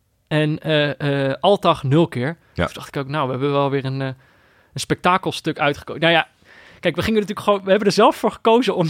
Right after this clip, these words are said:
Speaker 1: <laughs> om de degradatiepool van de Oostenrijkse Bundesliga te gaan kijken. Maar toch was ik een beetje teleurgesteld. Ik dacht van, nou ja, er mag nog wel iets meer gebeuren.
Speaker 2: Maar
Speaker 1: Eh,
Speaker 2: toen langzaam werd toch wel de hand van Alex Pastoor zichtbaar. Altag ging wat, met wat meer vertrouwen voetballen, ging
Speaker 1: Ja.
Speaker 2: wat meer aanvallen.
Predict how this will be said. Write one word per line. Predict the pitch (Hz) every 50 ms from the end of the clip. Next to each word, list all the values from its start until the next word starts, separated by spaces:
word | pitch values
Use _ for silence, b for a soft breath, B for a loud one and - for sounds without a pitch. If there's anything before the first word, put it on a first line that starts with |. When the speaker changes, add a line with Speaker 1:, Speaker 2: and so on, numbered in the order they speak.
| 147 -
Speaker 1:
<laughs> | - 185 -
om | 190 202
de | 185
degradatiepool | 160 196 190 - - 175 170 185 196 - - 180 - 196 196 190
van | - 185
de | 165 -
Oostenrijkse | 190 156 - - - 170 180 175 175 - 170 139
Bundesliga | 143 196 214 202 202 165 165 165 151 156 156 156
te | - 190
gaan | - 151 -
kijken. | 165 160 170 -
Maar | 180 -
toch | - 285 -
was | 196 160
ik | 156
een | 160
beetje | 151 165 165 -
teleurgesteld. | - - 147 151 170 196 - - - 185 180 208 254 - b b b b b b b b
Ik | b 165
dacht | 139 - -
van, | - 131
nou | 127 127 131
ja, | 127 123
er | 120 117
mag | 127 139 - - -
nog | 156 -
wel | 160 151 - _
iets | - 254 233 - -
meer | 214 214 220 -
gebeuren. | - - 139 156 175 202 202 202 294 b b b b b b b b b b
Speaker 2:
Maar | b 123 175 185 185 185 180
Speaker 1:
Eh, | - - _ -
Speaker 2:
toen | - 202 214 185
langzaam | 170 180 208 226 - - 185 170 151
werd | 151 151 - -
toch | 170 151 -
wel | 160 156 143
de | 127
hand | 107 98 120 139 147 -
van | - 127 117 107
Alex | 117 117 117 -
Pastoor | - - 107 - - 120 123 127
zichtbaar. | - - 98 90 - 78 78 73 71 - _ _ _ _ _ _ _ _ _ _ -
Altag | - 120 131 131 - 123 -
ging | - 131 123 117
wat, | 113 113 107
met | 113 113 98
wat | 98 98 85
meer | 107 113 113 107
vertrouwen | - - - - 113 117 131 147 151
voetballen, | - - 160 143 156 151 156 156 165
ging | - - 120 117
Speaker 1:
Ja. | 139
Speaker 2:
wat | - 107
meer | 113 107 90 -
aanvallen. | - 104 127 139 151 143 - 143 135 143 156 165